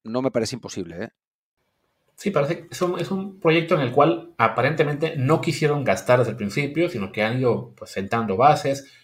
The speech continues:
Speaker 2: este, invirtiendo de a poquito. Este año parece que sí se están decidiendo a hacer un poco más. Entonces, a mediano largo plazo podría ser que,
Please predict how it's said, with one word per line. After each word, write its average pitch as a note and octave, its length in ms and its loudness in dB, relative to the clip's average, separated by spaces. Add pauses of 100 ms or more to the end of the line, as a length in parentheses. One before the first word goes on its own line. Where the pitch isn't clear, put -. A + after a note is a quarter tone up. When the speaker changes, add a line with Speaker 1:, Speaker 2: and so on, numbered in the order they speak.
(160)
Speaker 2:
este, - 640 -14 (560)
invirtiendo C3 600 -2
de B2+ 80 4
a A#2 60 -4
poquito. D#3 600 0 (220)
Este C3+ 480 0
año C3 240 -2
parece G#2+ 320 -4
que G2+ 120 -8
sí B2 100 -8
se - 80 -10
están A2+ 180 -4
decidiendo A2 680 -2
a F#2 160 -2
hacer A#2 180 -2
un G#2+ 100 -6
poco G#2 220 0
más. B2+ 300 2 (340)
Entonces, B2 400 2
a A2 140 6
mediano B2 440 2
largo C#3 280 2
plazo B2+ 460 2
podría G#2+ 360 -2
ser G#2+ 280 -4
que, - 320 -8